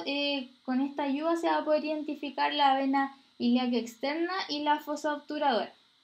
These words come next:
Eh, los límites que se describen sería el límite superior, el cruce de la arteria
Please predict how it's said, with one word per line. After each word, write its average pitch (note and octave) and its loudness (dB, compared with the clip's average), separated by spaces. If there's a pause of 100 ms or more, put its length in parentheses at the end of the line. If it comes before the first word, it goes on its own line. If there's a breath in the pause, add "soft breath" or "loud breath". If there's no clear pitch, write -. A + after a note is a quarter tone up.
(1300)
Eh, A#3+ -2
los B3 6
límites D4+ 0
que D#4 -2
se C#4+ -6
describen D4 -2
sería C4+ -2
el C4+ -2
límite C#4 -2
superior, A3+ -2
el D#4+ -2
cruce D4 -6
de C#4 -2
la B3 0
arteria C4 -2